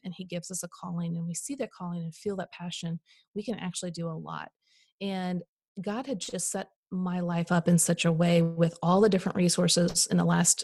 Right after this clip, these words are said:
you know, fifteen years plus, um, that everything made sense and came clear. And it really is the Holy Spirit. Um,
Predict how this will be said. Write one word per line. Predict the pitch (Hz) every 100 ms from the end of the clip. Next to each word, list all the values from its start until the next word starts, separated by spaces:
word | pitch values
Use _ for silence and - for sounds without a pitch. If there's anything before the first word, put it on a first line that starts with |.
| -
you | 185
know, | 147
fifteen | - 226 226 185
years | 165 170 - _ _
plus, | - 254 165 180 - - - - - -
um, | 185 175 170 170 175 - _ _
that | 180 196 190 - -
everything | 208 247 247 202
made | 175
sense | - 175 165
and | 170
came | - 170 165
clear. | - 175 165 - 175 -
And | 190
it |
really | 208 247 339
is | 311
the | 185
Holy | 190 160
Spirit. | 151 - 170 151 - -
Um, | 175 175 165